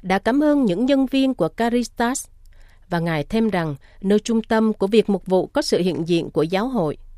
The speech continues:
Bởi vì khi nói đến Caritas là nói đến bác ái, khi nói đến bác ái là nói đến tình yêu,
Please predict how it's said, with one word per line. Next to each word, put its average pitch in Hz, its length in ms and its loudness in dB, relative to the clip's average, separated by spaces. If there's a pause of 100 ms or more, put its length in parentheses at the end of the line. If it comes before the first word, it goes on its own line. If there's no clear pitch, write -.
(500)
Bởi 165 200 -2
vì 190 300 2
khi 226 260 0
nói 208 220 0
đến 196 320 0 (100)
Caritas 208 680 -2 (400)
là 196 140 0
nói 196 160 0
đến 220 260 0
bác 254 160 -4
ái, 190 340 -6 (560)
khi 226 220 -2
nói 220 160 2
đến 214 260 0
bác 262 160 -4
ái 202 360 -4 (220)
là 160 140 -2
nói 160 220 -2
đến 202 340 0
tình 160 260 0
yêu, 190 300 -2